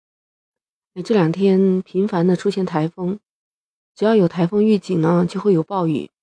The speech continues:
所以这几天的天气特别的不好。不过下雨啊，风大，天气也凉快，不会那么的热。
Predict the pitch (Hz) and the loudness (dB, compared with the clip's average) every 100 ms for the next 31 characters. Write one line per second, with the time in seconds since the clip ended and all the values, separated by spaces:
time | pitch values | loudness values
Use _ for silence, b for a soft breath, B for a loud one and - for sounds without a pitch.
0 | _ _ - 190 185 151 120 - _ 220 | _ _ -4 2 4 4 0 -6 _ -6
1 | 170 170 180 170 196 202 - 175 - 185 | -2 2 0 0 -4 -4 -4 -6 -4 -2
2 | 170 170 175 - - _ _ _ _ _ | -2 -2 -6 -10 -10 _ _ _ _ _
3 | _ _ _ 208 226 247 226 170 165 170 | _ _ _ -8 -6 0 2 4 4 2
4 | 185 - 233 240 220 208 - _ _ _ | -2 -6 -6 -4 -4 -6 -8 _ _ _
5 | _ 226 233 240 180 156 160 170 202 180 | _ -6 -4 2 2 2 0 -2 -2 -4
6 | - _ _ 180 220 220 202 170 180 208 | -4 _ _ -4 0 2 4 4 4 2